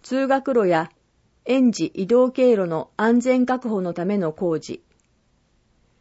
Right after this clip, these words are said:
掛川市、菊川市、衛生施設組合負担金費増、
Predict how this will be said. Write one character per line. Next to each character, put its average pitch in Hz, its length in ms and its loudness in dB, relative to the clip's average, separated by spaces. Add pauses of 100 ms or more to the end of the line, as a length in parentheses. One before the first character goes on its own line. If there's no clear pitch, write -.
(1000)
掛 214 240 -4
川 262 300 2
市、 - 260 -6 (560)
菊 - 280 -8
川 233 280 2
市、 - 280 -8 (760)
衛 262 240 4
生 269 300 0
施 - 80 -10
設 262 320 -4
組 240 360 2
合 160 300 0
負 - 140 -20
担 254 280 4
金 247 280 2
費 - 340 -6
増、 185 320 0